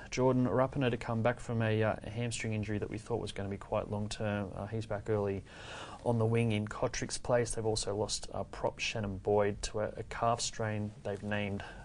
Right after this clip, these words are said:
uh, Josh Papali at lock. Their Tuesday team list had Joseph Tarpany in the back row, but he's since failed at the judiciary, unsurprisingly, and has been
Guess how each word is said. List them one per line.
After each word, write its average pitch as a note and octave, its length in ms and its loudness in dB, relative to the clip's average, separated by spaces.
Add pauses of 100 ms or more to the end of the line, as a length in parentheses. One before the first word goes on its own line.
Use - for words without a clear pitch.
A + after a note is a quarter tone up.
(140)
uh, G2+ 240 -2 (120)
Josh - 260 -4
Papali C#3 760 6
at B2 160 0
lock. B2 340 2 (260)
Their A2 360 8
Tuesday C3+ 460 8
team A#2+ 240 0
list A#2 240 0
had A2 180 0
Joseph G#2+ 320 0
Tarpany G#2 480 0
in G2+ 80 -2
the G2+ 60 -2
back G2+ 260 -2
row, G2+ 140 0
but G2 140 -2
he's G2+ 240 -4
since - 300 -8
failed G2+ 360 0
at - 80 -4
the A2 60 -6
judiciary, G#2+ 680 0
unsurprisingly, G#2 920 0
and G#2+ 160 -2
has A2 160 -6
been G#2+ 300 -2